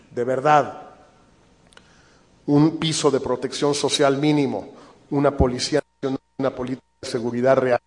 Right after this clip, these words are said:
y un cambio en la estructura de gobierno para ese tema, necesitamos instituciones que permitan tomar decisiones. Las que tenemos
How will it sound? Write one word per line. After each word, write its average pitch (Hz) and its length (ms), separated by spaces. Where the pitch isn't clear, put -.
y 139 80
un 131 140
cambio 147 440
en 123 80
la 123 60
estructura 135 480
de 131 80
gobierno 131 580
para 117 300
ese 131 220
tema, 120 320
necesitamos 160 920
instituciones 151 920
que 151 100
permitan 151 640
tomar 143 320
decisiones. 147 800
Las 147 280
que 165 140
tenemos 175 720